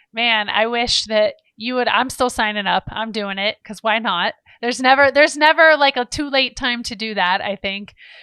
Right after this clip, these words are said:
But I, man, I'm like, "Where were you two years ago?" Well, you were in my life. But, like, that right there,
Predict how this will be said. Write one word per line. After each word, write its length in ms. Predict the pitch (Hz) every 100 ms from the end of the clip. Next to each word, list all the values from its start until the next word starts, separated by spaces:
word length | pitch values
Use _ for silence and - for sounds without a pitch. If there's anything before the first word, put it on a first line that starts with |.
| -
But 120 | - 254
I, 200 | 226 233
man, 200 | 226 254
I'm 80 | 240
like, 160 | 233 220
"Where 180 | - 403 381
were 100 | 392
you 160 | 381
two 200 | 392 370
years 260 | 370 392 381
ago?" 220 | 330 220
Well, 120 | 180
you 140 | 214 240
were 80 | 254
in 60 |
my 100 | 233
life. 380 | 214 214 202 -
But, 140 | - 247
like, 280 | 262 240 -
that 240 | 269 285
right 200 | 285 294
there, 400 | - 226 262 370